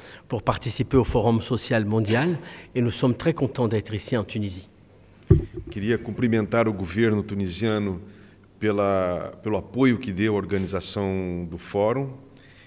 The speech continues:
Speaker 2: e dizer que, ao mesmo tempo, estamos honrados de poder fazer esta visita à presidência e poder estabelecer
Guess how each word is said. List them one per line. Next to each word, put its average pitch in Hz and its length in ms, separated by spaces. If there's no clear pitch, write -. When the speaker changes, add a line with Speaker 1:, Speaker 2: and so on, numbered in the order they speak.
Speaker 2:
e 113 200
dizer 113 360
que, 127 60
ao 123 60
mesmo 120 280
tempo, 120 680
estamos 107 340
honrados 104 580
de 87 80
poder 101 460
fazer 107 400
esta 117 180
visita 92 680
à 90 360
presidência 101 880
e 117 200
poder 113 340
estabelecer 123 1040